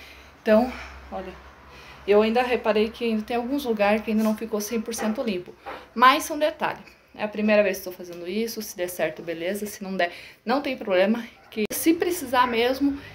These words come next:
eu peço, peço não, né? Eu contrato aqueles negócios pra limpar. Se der, der, se não der, não tem problema também, gente. É,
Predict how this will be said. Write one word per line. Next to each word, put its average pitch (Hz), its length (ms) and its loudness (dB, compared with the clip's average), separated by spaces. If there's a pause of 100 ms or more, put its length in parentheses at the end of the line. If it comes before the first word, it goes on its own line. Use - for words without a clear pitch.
(240)
eu 240 180 4
peço, 262 440 2 (560)
peço 240 300 -4
não, 285 180 -2
né? 175 160 -8 (300)
Eu 220 340 0
contrato 233 420 2
aqueles 220 240 -2
negócios 202 360 -2
pra 240 100 2
limpar. 262 400 0 (420)
Se - 220 -6
der, 302 360 6
der, 320 300 4
se 339 100 -8
não 330 160 -2
der, 320 160 8
não 392 240 2
tem 381 220 -4
problema 349 420 2
também, 262 400 -2
gente. 180 340 -10 (200)
É, 233 380 2